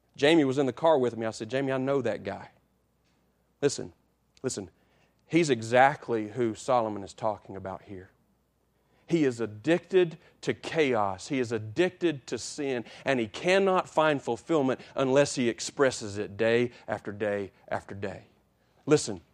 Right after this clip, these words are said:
listen, if you choose the wrong way, if you say, "I'm not gonna go God's way, I, I'm not gonna go that righteous, religious, spiritual stuff, I'm gonna go my own way," well, let me tell you, you will not be able to control the trajectory upon which you go.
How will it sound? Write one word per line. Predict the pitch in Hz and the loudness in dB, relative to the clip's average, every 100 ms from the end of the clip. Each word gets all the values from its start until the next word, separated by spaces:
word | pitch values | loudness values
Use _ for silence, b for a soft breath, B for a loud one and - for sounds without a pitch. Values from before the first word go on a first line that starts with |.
| _ - | _ -6
listen, | 135 104 | -6 -6
if | - 110 113 | -6 -6 -4
you | 139 | -4
choose | 208 - 240 233 185 139 | -4 -8 -6 -6 -6 -4
the | 135 | -4
wrong | 123 139 151 147 | 0 0 0 0
way, | 135 113 85 _ _ _ _ b - | -2 -4 -8 _ _ _ _ b -4
if | 156 | 0
you | 226 | 0
say, | - 180 | 4 4
"I'm | 196 226 | 4 4
not | 214 | 2
gonna | 202 196 | 2 2
go | 175 208 | 4 4
God's | 180 208 180 196 | 4 2 0 0
way, | 220 220 202 b b | 0 0 -6 b b
I, | - 185 220 | 8 10 10
I'm | |
not | 233 196 | 6 6
gonna | 175 | 4
go | 170 202 | 6 8
that | 185 - - | 8 4 0
righteous, | 127 151 190 202 220 202 - | 6 10 10 10 8 8 6
religious, | 143 143 147 190 165 202 | 6 8 12 10 10 4
spiritual | - - 190 196 185 196 | 2 6 10 10 8 2
stuff, | - 208 - - | 6 4 4 6
I'm | 160 208 | 8 10
gonna | 196 | 8
go | 175 208 | 8 6
my | 196 190 | 8 6
own | 175 202 202 | 6 6 6
way," | 208 208 196 - B | 6 8 6 0 B
well, | 147 | 2
let | 180 | 4
me | 170 | 2
tell | 196 180 | 4 2
you, | 139 113 | 2 -2
you | 113 175 175 | 0 2 4
will | 143 180 185 | 6 8 6
not | 180 175 160 135 | 4 2 0 0
be | 151 | 2
able | 156 143 | 2 2
to | 131 | 0
control | - 123 113 151 131 117 | -2 -6 -2 2 2 2
the | 110 | -2
trajectory | 110 127 110 135 135 147 135 - b | -6 -8 -2 0 0 -2 -4 -4 b
upon | 127 139 117 | -2 0 0
which | 113 - | -2 -4
you | 113 | -6
go. | 110 92 | -4 -6